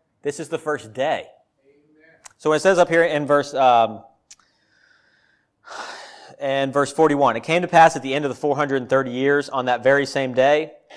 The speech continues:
Speaker 1: That very same day is the same day of the Passover. It doesn't mean four hundred thirty years later on that day.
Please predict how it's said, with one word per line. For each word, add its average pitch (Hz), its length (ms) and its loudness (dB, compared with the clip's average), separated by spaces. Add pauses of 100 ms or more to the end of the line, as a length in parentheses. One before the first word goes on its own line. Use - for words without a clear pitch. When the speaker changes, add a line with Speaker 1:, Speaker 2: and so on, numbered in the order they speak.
(320)
Speaker 1:
That 160 160 2
very 196 180 4
same 180 260 -2
day 175 220 4
is 151 80 0
the 139 100 -8
same 151 300 -2
day 139 140 2
of 123 80 -4
the 113 60 -12
Passover. 98 600 -4 (1300)
It 127 40 -12
doesn't 143 220 -2
mean 139 260 -8
four 135 220 -6
hundred 123 180 -8
thirty 120 220 -4
years 113 240 -8
later 110 360 -6
on 107 400 -8 (680)
that 95 240 -14
day. 92 320 -10